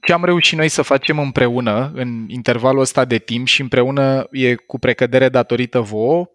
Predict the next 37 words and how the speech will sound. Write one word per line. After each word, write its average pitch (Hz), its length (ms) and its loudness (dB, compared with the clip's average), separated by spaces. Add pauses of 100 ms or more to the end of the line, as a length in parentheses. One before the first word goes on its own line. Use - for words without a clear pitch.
a 117 520 2
entuziasmului, 127 920 0
a 113 160 4
feedback-ului 127 640 -2
pe 123 140 -2
care 120 220 2
ni 117 120 -4
l-ați 117 200 2
dat, - 240 2
a 110 160 2
distribuirilor 120 880 0
prin 113 220 -4
rețelele 113 600 0 (220)
sociale 135 540 0
și 127 180 0
nu 127 100 -6
numai, 202 480 2
este 170 300 0
așa, - 220 0
că 147 260 -4 (200)
podcastul 190 520 0
a 156 40 4
fost 165 220 -2
descărcat - 960 -2 (440)
la 120 320 0
startul 143 400 -2
sezonului 123 560 -2
trei, 127 260 2
eram 123 260 2
la 120 100 2
două 123 220 -2
sute 120 280 -6
cincizeci 113 380 -4
de 113 120 -2
mii 117 140 -6
de 107 420 -2
ascultări, 139 760 -2